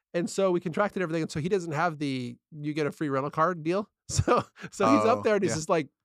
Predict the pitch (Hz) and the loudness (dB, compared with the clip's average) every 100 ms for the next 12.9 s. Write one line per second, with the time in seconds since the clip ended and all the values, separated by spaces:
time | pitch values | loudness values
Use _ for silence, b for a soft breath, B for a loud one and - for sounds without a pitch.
0 | _ _ _ _ - 359 320 269 277 277 | _ _ _ _ 0 0 0 0 2 4
1 | 285 - - - - - - 165 185 190 | 2 0 -8 -10 -12 -16 -6 2 2 4
2 | 208 220 160 214 240 - 190 190 185 202 | 4 4 0 2 2 4 4 4 2 2
3 | 202 190 190 165 175 202 190 180 165 165 | 0 -2 -2 0 0 0 0 0 0 0
4 | 165 160 - 143 165 165 208 233 202 180 | 0 0 -4 -4 -2 0 0 2 0 -2
5 | 139 156 135 135 131 120 110 87 _ _ | -2 -4 -2 -2 -2 -4 -4 -4 _ _
6 | - 107 104 139 156 185 180 165 156 135 | -8 -4 0 0 0 -2 -2 -2 0 0
7 | 131 _ _ _ _ _ _ 165 - 359 | 0 _ _ _ _ _ _ -6 0 2
8 | 233 196 185 185 196 165 165 - - 170 | 2 0 2 4 2 0 -6 -6 -4 -2
9 | 220 185 165 175 160 185 185 151 156 160 | 0 -2 -4 -6 -2 0 0 0 -2 -2
10 | 160 143 127 160 165 151 127 120 117 151 | -2 -2 -4 -2 -2 0 -2 -4 -2 -2
11 | - - _ - - - 285 - 220 262 | -4 -10 _ -10 -8 -6 -4 -2 -2 2
12 | 247 294 220 262 294 170 160 156 151 | 2 2 2 2 2 2 4 4 4